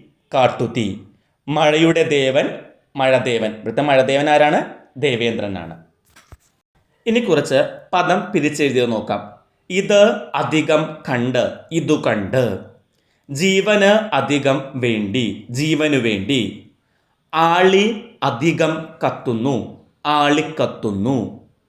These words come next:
ഇനി ജീവൻ എടുക്കുന്നത്, അതെങ്ങനെ പിരിക്കാം? ജീവൻ അധികം എടുക്കുന്നത്. എനിക്ക് അധികം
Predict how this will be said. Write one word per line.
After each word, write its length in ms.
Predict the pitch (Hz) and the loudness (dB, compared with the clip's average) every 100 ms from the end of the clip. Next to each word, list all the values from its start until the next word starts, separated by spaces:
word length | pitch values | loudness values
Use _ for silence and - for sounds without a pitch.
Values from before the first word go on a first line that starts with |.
| _ _ _ _ - | _ _ _ _ 0
ഇനി 300 | 185 165 - | 0 0 -4
ജീവൻ 400 | 151 220 233 247 | -2 0 2 2
എടുക്കുന്നത്, 720 | - 151 151 156 139 120 110 - - - | 2 -2 0 0 2 2 -2 -6 -12 -2
അതെങ്ങനെ 360 | 156 160 156 | 0 2 0
പിരിക്കാം? 600 | 156 139 123 139 127 127 - _ _ | 0 -2 -2 -2 -2 -6 -14 _ _
ജീവൻ 680 | 127 156 151 156 156 160 226 - - - | -2 2 4 4 4 2 0 -6 -18 -4
അധികം 720 | 135 131 139 127 147 156 285 - - | -2 0 -4 0 0 0 -2 -8 -6
എടുക്കുന്നത്. 1000 | 135 127 120 - 110 98 92 123 107 90 - _ _ _ _ _ _ - | -4 -4 -4 -4 -2 -4 0 2 2 0 -14 _ _ _ _ _ _ -2
എനിക്ക് 500 | 196 208 226 214 220 285 - - - | 2 2 2 4 4 4 -2 -14 -2
അധികം 520 | 170 151 165 156 165 | 0 2 0 0 -2